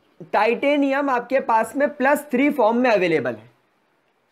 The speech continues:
टाइटेनियम आपके पास में प्लस थ्री फॉर्म में अवेलेबल है। टाइटेनियम जिसका एटॉमिक नंबर ट्वेंटी थ्री होता है,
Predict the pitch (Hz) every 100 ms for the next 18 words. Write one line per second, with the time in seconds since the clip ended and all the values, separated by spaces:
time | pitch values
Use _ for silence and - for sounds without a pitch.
0 | _ _ _ _ _ _ _ _ - _
1 | _ _ _ - 208 220 262 269 285 269
2 | 214 - 247 208 202 208 262 359 _ _
3 | _ _ 254 320 320 269 294 240 240 240
4 | 208 165 139 117 110 117 _ _ _ _
5 | _ _ 214 247 262 302 320 320 262 -
6 | 269 254 247 262 226 247 254 247 240 233
7 | 262 - 269 320 226 175 190 254